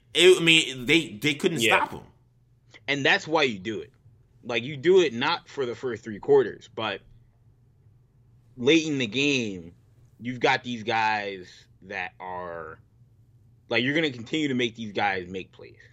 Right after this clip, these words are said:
Speaker 1: Mm-hmm.
Speaker 2: And also late in games, Curry's not in a rhythm. So,
Speaker 1: Right.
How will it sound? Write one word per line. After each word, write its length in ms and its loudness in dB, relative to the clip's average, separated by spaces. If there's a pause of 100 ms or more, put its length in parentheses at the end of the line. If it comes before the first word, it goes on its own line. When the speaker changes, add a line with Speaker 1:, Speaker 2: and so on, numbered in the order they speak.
(580)
Speaker 1:
Mm-hmm. 240 -12
Speaker 2:
And 680 -4 (2750)
also 320 2
late 280 0
in 80 -8
games, 300 -6
Curry's 340 -4
not 200 -6
in 80 -10
a 60 -14
rhythm. 260 -2 (560)
So, 640 -6 (220)
Speaker 1:
Right. 220 -16